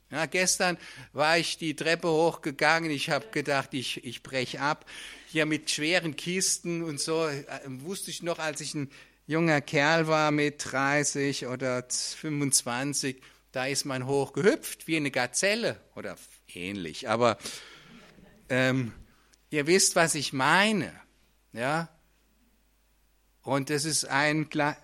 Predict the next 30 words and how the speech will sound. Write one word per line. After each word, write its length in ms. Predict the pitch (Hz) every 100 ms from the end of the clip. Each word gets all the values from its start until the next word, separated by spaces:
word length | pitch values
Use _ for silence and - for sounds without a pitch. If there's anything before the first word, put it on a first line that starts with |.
| - 139 139
es 140 | 143
ist 220 | 147 -
auch 240 | 139 170 -
ein 240 | 156 156
Appell, 600 | 135 - 151 160 214 226 - - - _ -
äh, 180 | 156 - -
als 440 | 160 165 - -
Junger 520 | 131 175 262 254 247
kann 380 | 240 - 196 214
man 220 | 208 202
schon 280 | - 190 196
einen 540 | - 156 175 180 170
Goliath 800 | 139 147 170 170 160 127 - - - _ _ _ _ _ _ _
niederstrecken. 1160 | 131 147 147 135 120 - 127 120 - 95 73 71 _ _ _ _ _
Das 380 | - 127 135 -
geht. 520 | 127 117 98 - - - _ _ _ _ _ - - -
Aber 180 | 143 160
schauen 380 | 180 175 214 214
wir 200 | 196 165
uns 440 | 185 196 185 -
jetzt 400 | 143 151 - -
David 400 | 131 160 180 170
an. 180 | 151 165
Er 200 | 147 135
war 240 | 135 170
auf 120 | 170
der 160 | - 120
Flucht 460 | - 170 226 254 -
vor 180 | 147
Saul, 560 | 127 120 120 160 233